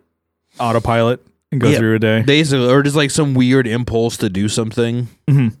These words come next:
Speaker 2: Yeah. But, uh, I don't know.
Speaker 1: Yeah. I mean,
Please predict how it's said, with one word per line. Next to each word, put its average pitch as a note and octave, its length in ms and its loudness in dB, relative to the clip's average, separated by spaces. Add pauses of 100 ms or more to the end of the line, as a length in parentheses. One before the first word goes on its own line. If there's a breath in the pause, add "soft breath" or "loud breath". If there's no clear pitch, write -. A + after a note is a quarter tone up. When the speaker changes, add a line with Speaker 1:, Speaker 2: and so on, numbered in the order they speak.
(140)
Speaker 2:
Yeah. A2+ 340 -2 (720 soft breath)
But, A2 200 -2
uh, F2 320 -6 (120)
I B2+ 80 -16
don't A2 220 -16
know. E2+ 100 -20 (1160)
Speaker 1:
Yeah. D#3+ 260 2 (720)
I D#3 60 -6
mean, A2+ 360 -2